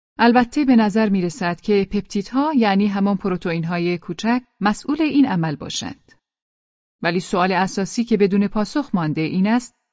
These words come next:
که چگونه می‌توان تأثیر این پپتیدها را بر رفتار حیوانات توجیه کرد؟» برخی از پژوهشگران معتقدند که نوروپپتیدها به شکل نامشخصی روی رفتار تأثیر گذاشته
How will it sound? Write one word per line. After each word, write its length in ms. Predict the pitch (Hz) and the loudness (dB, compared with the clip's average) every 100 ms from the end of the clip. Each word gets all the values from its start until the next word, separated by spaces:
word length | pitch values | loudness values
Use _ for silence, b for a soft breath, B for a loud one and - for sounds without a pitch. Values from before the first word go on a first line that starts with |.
| _ | _
که 360 | 233 208 175 - | 6 6 4 -2
چگونه 480 | - 220 214 247 330 | 2 2 6 6 6
می‌توان 640 | 190 - 170 147 151 147 | 4 2 -4 -2 -2 -2
تأثیر 460 | 185 202 202 - 339 | -2 -4 -4 -6 -2
این 160 | 311 269 | 2 2
پپتیدها 600 | 208 185 165 160 170 160 | 0 -4 -6 -6 -6 -4
را 160 | 156 | -2
بر 160 | 151 180 | -2 -2
رفتار 480 | 175 196 - 285 311 | -2 -4 -2 -2 0
حیوانات 640 | 240 208 160 147 143 143 - | 0 0 0 -2 -2 -6 -4
توجیه 360 | 214 175 165 | -4 -2 -6
کرد؟» 500 | - - 123 - _ _ _ _ _ _ _ _ _ _ _ _ | -8 -14 -18 -20 _ _ _ _ _ _ _ _ _ _ _ _
برخی 380 | 214 208 - 220 | 0 0 0 0
از 200 | 185 - | 0 -2
پژوهشگران 800 | 220 196 202 208 - 214 214 262 | -4 -2 -2 0 0 0 2 4
معتقدند 880 | 254 233 202 220 226 254 196 151 143 | 4 2 -2 -6 -2 -2 -2 -2 -4
که 140 | 190 | -2
نوروپپتیدها 1000 | 180 185 165 - 165 - 190 - 254 262 b b b - | 0 0 -4 -6 -8 -6 -8 -4 -4 -4 b b b -4
به 100 | 196 | -2
شکل 380 | - 233 220 | 0 0 0
نامشخصی 880 | 208 196 185 190 196 - 269 - 262 | 2 0 -2 -2 -6 -4 -6 -2 -2
روی 280 | 240 233 233 | 0 2 2
رفتار 440 | 185 170 - 160 | 0 -6 -6 -6
تأثیر 520 | 139 185 - - 156 151 | -6 -8 -10 -10 -10 -6
گذاشته 640 | 185 185 208 - 247 247 | -4 -2 -4 -4 -4 -4